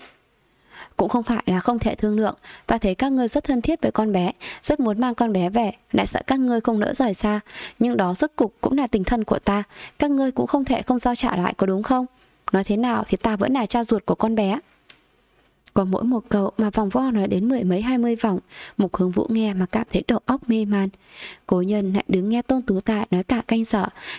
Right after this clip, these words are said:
nghe hắn tán hiêu tán vượn xong, cuối cùng cũng nghe ra được một chút manh mối. Ta có thể to gan thay ngài kết luận được không?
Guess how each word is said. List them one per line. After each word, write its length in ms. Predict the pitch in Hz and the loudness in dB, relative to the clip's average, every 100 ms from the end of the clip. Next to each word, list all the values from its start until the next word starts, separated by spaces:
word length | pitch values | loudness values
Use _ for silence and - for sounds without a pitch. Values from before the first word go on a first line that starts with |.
| - | -2
nghe 80 | 220 | -2
hắn 260 | 202 190 170 | 0 0 0
tán 220 | 185 180 | -2 -2
hiêu 200 | 254 254 | 0 0
tán 200 | 196 185 | 0 0
vượn 200 | - - | 0 -2
xong, 260 | - 196 196 - - - | -2 -2 -4 -8 -16 -2
cuối 140 | 196 | -2
cùng 220 | 185 240 220 | 0 -2 0
cũng 180 | - | 0
nghe 120 | 233 247 | 0 0
ra 160 | 254 | -2
được 240 | 220 214 - | 0 -2 0
một 80 | |
chút 240 | 175 262 277 | 0 0 0
manh 220 | 226 208 | 0 2
mối. 300 | 190 175 240 - _ _ _ _ _ _ _ _ _ _ _ _ - - - - - - | 2 0 -2 -8 _ _ _ _ _ _ _ _ _ _ _ _ -20 -18 -14 -14 -14 -4
Ta 140 | 196 190 | -2 0
có 120 | 190 | 0
thể 140 | 202 | -2
to 220 | - 196 196 | 0 -2 0
gan 280 | 202 196 | 0 0
thay 140 | 185 202 | 0 0
ngài 180 | 190 170 | 0 0
kết 120 | 214 | 0
luận 200 | 226 - | 0 0
được 120 | 185 | -2
không? 340 | 170 202 208 | 0 0 0